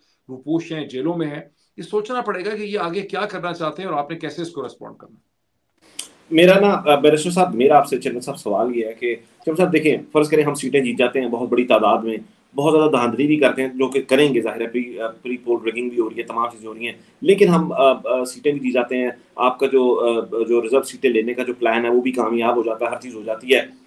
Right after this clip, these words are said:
Speaker 2: What is the next step? हमारा candidate वज़ीर आज़म का कौन है? इमरान खान को कैसे निकालना? चलिए इसको भी छोड़ दें, इमरान खान को निकालने का लाहे अमल क्या है? इमरान खान पर केसेस का क्या लाहे अमल है जो कि इस वक्त सजाएं हुई हैं? अगर एक दो में और सजाएं दे देते हैं,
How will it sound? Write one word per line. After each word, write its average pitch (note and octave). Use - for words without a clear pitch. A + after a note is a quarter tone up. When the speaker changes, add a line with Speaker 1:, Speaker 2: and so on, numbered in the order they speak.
Speaker 2:
What F#3+
is F3
the B2+
next C3+
step? B2+
हमारा A#2+
candidate C3+
वज़ीर B2+
आज़म B2
का A#2+
कौन A#2
है? A2+
इमरान F3
खान E3
को C#3
कैसे C3
निकालना? G#2+
चलिए E3+
इसको F3+
भी F3+
छोड़ D3+
दें, D3+
इमरान F#3+
खान G3
को F3+
निकालने C#3
का C3+
लाहे A#2+
अमल A#2
क्या A2+
है? A2+
इमरान B2
खान C#3+
पर D3+
केसेस D3
का -
क्या D#3
लाहे A#2+
अमल A#2+
है A#2+
जो A#2+
कि B2+
इस C3
वक्त B2
सजाएं C3
हुई A#2+
हैं? A#2+
अगर A#2+
एक C3+
दो B2+
में B2
और C3+
सजाएं B2
दे A#2+
देते A#2
हैं, -